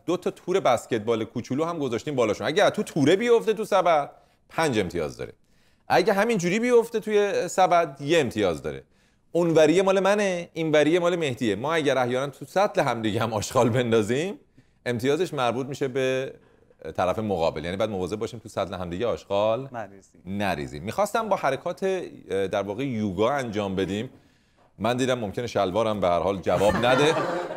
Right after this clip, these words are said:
Speaker 1: و برای همین تصمیم گرفتیم که این، اه، حالت عادی رو مسابقه برگزار بکنیم. بعدش، اه، تصمیم بگیریم کی چه حرکتی رو در زمینهٔ یوگا انجام
Speaker 2: بله.
Speaker 1: بدیم.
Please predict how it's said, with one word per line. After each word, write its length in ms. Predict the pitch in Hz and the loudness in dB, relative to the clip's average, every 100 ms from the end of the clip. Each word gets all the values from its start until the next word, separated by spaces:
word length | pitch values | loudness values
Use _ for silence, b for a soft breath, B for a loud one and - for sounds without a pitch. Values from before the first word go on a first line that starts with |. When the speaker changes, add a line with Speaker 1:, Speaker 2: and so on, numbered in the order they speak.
| - 196 | -6 0
Speaker 1:
و 120 | 214 | 4
برای 220 | 214 120 | 4 4
همین 240 | 131 139 | 2 -2
تصمیم 380 | 147 127 110 139 | 2 2 2 -2
گرفتیم 340 | 127 123 127 127 | -2 -2 -4 -4
که 280 | 135 131 - | -2 -2 -4
این، 420 | 131 123 98 67 | -8 -8 -8 -6
اه، 280 | 90 87 - | -4 -4 -4
حالت 260 | 95 101 120 | 0 0 2
عادی 260 | 104 87 117 | 0 0 0
رو 80 | |
مسابقه 640 | 104 95 98 90 104 95 - | -2 -2 -2 -2 -2 -2 -2
برگزار 480 | 87 92 87 85 110 | 0 0 0 -2 0
بکنیم. 560 | 104 156 175 151 135 110 | 2 2 0 -2 -2 4
بعدش، 520 | 147 180 196 - - | 6 6 4 -2 -2
اه، 320 | 123 117 110 104 _ _ _ _ _ _ _ _ - | 0 0 -2 -6 _ _ _ _ _ _ _ _ -2
تصمیم 280 | 113 120 | -2 -2
بگیریم 300 | 123 117 113 | -4 -2 -4
کی 360 | 107 120 113 - | -6 -8 -8 -8
چه 120 | - 107 | -6 -4
حرکتی 480 | 87 82 87 - | -4 -4 -8 -8
رو 220 | 95 95 90 | -8 -8 -8
در 460 | 80 78 76 73 | -8 -8 -10 -12
زمینهٔ 640 | 69 73 71 78 78 76 | -12 -12 -12 -10 -10 -10
یوگا 280 | 76 73 73 | -12 -12 -10
انجام 260 | 98 123 120 | -10 -12 -14
Speaker 2:
بله. 140 | 110 | -16
Speaker 1:
بدیم. 120 | 101 | -18